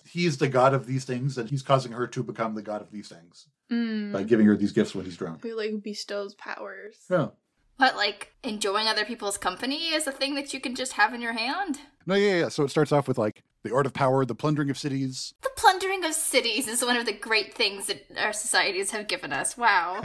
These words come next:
Speaker 1: <laughs>
Speaker 3: It's, like, one of the celebrated features.
Speaker 1: Right. So when Inanna arrives, she's greeted by Enki's servant.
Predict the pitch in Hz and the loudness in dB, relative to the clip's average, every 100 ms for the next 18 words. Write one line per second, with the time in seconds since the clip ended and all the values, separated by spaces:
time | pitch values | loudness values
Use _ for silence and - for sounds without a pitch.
0 | 131 160 143 170 - - - 151 139 - | -2 -2 0 -2 -2 -6 -6 -6 -6 -6
1 | 233 254 247 233 196 190 - - 208 220 | -6 -6 -6 -4 -4 -2 0 0 0 0
2 | 202 196 175 226 277 - 247 240 - 165 | -2 0 -2 -2 -4 -6 -6 -4 -2 -4
3 | 185 - - - - 107 113 - _ _ | -4 -6 -8 -12 -4 -4 -4 -10 _ _
4 | - 123 120 120 113 123 131 120 123 151 | -4 -2 0 0 4 4 4 4 4 4
5 | 151 - _ _ 127 104 120 113 104 104 | 2 -8 _ _ -8 -2 -2 0 -2 0
6 | 160 - 127 - 143 101 - | 0 2 0 2 2 0 -10